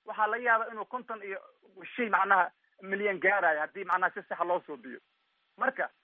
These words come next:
dhaqaalaha intaas leeg markay dhuminayaan, qalabka intaas leegna shaqadooda lagu haayo, awooddii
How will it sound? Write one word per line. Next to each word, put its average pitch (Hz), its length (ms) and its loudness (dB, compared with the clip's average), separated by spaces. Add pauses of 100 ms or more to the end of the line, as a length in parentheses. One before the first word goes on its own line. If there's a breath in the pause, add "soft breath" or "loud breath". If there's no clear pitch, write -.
(340)
dhaqaalaha 233 440 4
intaas 226 340 -8
leeg 208 160 -10
markay 226 260 -6
dhuminayaan, 196 640 0 (140)
qalabka 240 300 -2
intaas 214 320 -2
leegna 214 300 -4
shaqadooda 196 380 -6
lagu 185 260 2
haayo, 165 400 0 (220)
awooddii 208 580 -2